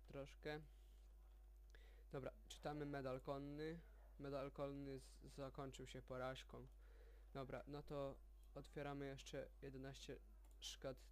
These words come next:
triumfu. Z pierwszej zmianki, z drugiej pięć dodań, dziesięć, znowu dziesięć zmianek. Eri-, eliksir poszukiwacza. Trzy potki duże na szybkość, jeden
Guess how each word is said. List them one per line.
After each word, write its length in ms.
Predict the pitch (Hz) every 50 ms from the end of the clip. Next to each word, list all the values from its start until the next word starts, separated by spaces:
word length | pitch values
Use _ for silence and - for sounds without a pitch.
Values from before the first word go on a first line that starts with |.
| - - -
triumfu. 720 | - - 147 143 143 139 135 131 - - - 151 165 180 170 - - - - - - - - - - - - -
Z 100 | - -
pierwszej 380 | - - 147 139 - - 143 127
zmianki, 680 | 123 135 139 143 147 147 147 147 - - 147 143 139
z 100 | 139 -
drugiej 360 | - 147 - 131 - 127 127 - - - - - - -
pięć 260 | - 139 131 131 123
dodań, 560 | 127 135 131 131 131 131 127 131 131 127 127 127
dziesięć, 320 | 131 127 - - 127 117 - - - - - - - - - - - 147 - - -
znowu 260 | 143 131 135 131 135
dziesięć 300 | - 135 127 - 131 127
zmianek. 460 | - 135 131 127 127 131 135 135 - - - - - - - - - - - - - - - -
Eri-, 300 | - 139 143 135 143 - - - -
eliksir 840 | 147 139 135 139 135 131 131 131 139 143 135 - - - - 131 -
poszukiwacza. 840 | - 131 123 - - - - 139 127 135 135 135 - - 151 156 151 - - - - - - - - - - - - - - - - - - - - - - - - - - - - - - - - - -
Trzy 220 | - - - 160
potki 460 | - - 160 151 147 - - - 160
duże 420 | 147 151 147 147 143 143 147 143 139 139 135 135 135 135 135 131 131 127 127 - - - - - - - - - - -
na 200 | - 139 127 127
szybkość, 800 | 135 - - 147 143 - - - - 143 139 139 - - - 139
jeden 420 | 135 131 127 131 127 127 117 -